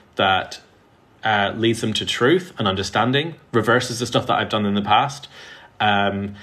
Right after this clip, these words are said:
that can grow, that can be replicated around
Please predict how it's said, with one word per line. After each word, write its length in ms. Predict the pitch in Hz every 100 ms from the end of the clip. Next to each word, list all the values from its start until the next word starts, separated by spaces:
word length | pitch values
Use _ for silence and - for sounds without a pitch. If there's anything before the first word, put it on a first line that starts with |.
| - -
that 160 | 117 -
can 240 | 127 127
grow, 500 | 107 107 107 120 165
that 160 | 170 107
can 100 | 113
be 100 | 107
replicated 800 | 98 127 135 131 127 131 151 160 - - _ _ -
around 460 | 120 92 92 90